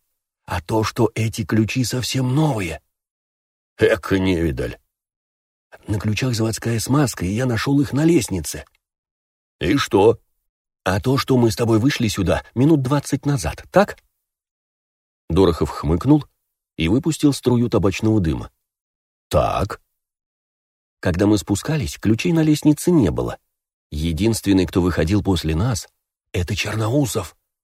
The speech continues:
Получается, что именно он обронил на лестнице эти ключи». Дорохов поморщился. «И что с того?»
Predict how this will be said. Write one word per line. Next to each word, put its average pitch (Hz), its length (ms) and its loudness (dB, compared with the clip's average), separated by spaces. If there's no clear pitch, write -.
Получается, 92 480 -2
что 95 180 -4
именно 98 440 2
он 107 280 2
обронил 90 380 2
на 85 120 2
лестнице 107 560 -2
эти 113 260 -6
ключи». 131 500 -2
Дорохов 135 480 0
поморщился. - 760 -4
«И 80 160 -4
что 120 300 2
с - 100 -4
того?» 92 480 2